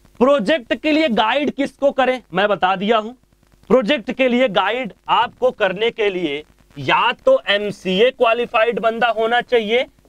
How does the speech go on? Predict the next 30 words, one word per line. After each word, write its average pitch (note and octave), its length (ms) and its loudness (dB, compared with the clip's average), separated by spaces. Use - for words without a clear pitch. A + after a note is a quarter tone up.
या F#3 240 2
फिर B3 320 0
एमटेक E3 540 -2
qualified F#3+ 640 0
होना F#3+ 240 0
चाहिए। G3 280 -2
ये F#3 80 -2
जान F3+ 220 2
लो, G#3 220 2
इनका A#3 340 2
certificate, A3 760 -2
इनका F3+ 320 0
resume, F#3 440 0
साथ G#3+ 380 -2
में A3 140 2
ही A3 100 -2
प्रोफार्मा E3 580 0
का D#3+ 140 -6
फिल B3 260 -2
और F#3+ 140 0
इनका D#3 240 -6
सिग्नेचर D#3+ 480 -4
लगा C3 300 0
करके G#3+ 400 -2
आपको F#3+ 320 0
नाइलेट D#3+ 480 -2
को D3+ 120 -10
भेज D3+ 320 -2
देना G2 200 -14
है। - 160 -20